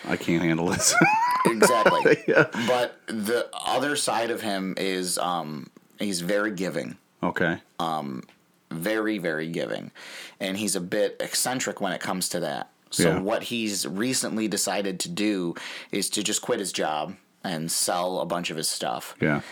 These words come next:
Speaker 2: And literally just move to Thailand. And I
Speaker 1: Okay.
Speaker 2: talked to him and I asked him, "What, how long are you planning on being there?" And he
Speaker 1: What,
Speaker 2: said, "I really don't
Speaker 1: Toyland?
Speaker 2: know." Toyland, yes, Toyland. He's going to, uh, he's
Speaker 1: Toys
Speaker 2: going
Speaker 1: R
Speaker 2: to
Speaker 1: Us?
Speaker 2: Toy-, yes, Toys R Us, exactly.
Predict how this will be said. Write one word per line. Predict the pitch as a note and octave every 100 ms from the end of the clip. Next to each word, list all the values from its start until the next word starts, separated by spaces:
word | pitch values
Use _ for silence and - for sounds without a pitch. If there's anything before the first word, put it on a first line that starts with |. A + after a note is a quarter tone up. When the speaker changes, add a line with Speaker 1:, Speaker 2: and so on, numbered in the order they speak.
| -
Speaker 2:
And | A2 A#2+
literally | E3 E3 C3+ A#2
just | G#2+
move | A2 G2
to | F#2
Thailand. | G2 D#2+ C#2+ G1+ - -
And | F#2+
I | G2
Speaker 1:
Okay. | -
Speaker 2:
talked | F3 F3
to | B2
him | G#2+
and | G2
I | G2+
asked | G2+ A2+ -
him, | A#2+ G2+ G2 -
"What, | F#2 G#2 G#2 - - - - _ _ -
how | - D#3 D#3+
long | C#3+ C#3
are | B2
you | G#2
planning | G#2+ G#2 F#2+
on | F2
being | F#2+ F2+
there?" | D#2+ D2+ - - - - - - -
And | - A2
he |
Speaker 1:
What, | C#3+
Speaker 2:
said, | C#3
"I | C3+
really | D#3+ A3
don't | G3
Speaker 1:
Toyland? | C#3+ D#3+ F#3 G3+ G#3+ G#3+
Speaker 2:
know." | - -
Toyland, | C#3+ C#3 G#2 D#2+ G2
yes, | G2+ -
Toyland. | - - A2+ E2 -
He's | G2
going | G2+ B2+ C3
to, | - B2 A2+ G#2+
uh, | F#2+ F#2+
he's | F#2+ G2
Speaker 1:
Toys | C3 B2+
Speaker 2:
going |
Speaker 1:
R | B2+
Speaker 2:
to |
Speaker 1:
Us? | F#3 -
Speaker 2:
Toy-, | A#2 -
yes, | A#2+ A2 -
Toys | - D3+ C#3+
R | A#2
Us, | E2+ G2
exactly. | F#2+ G2 F2 C2+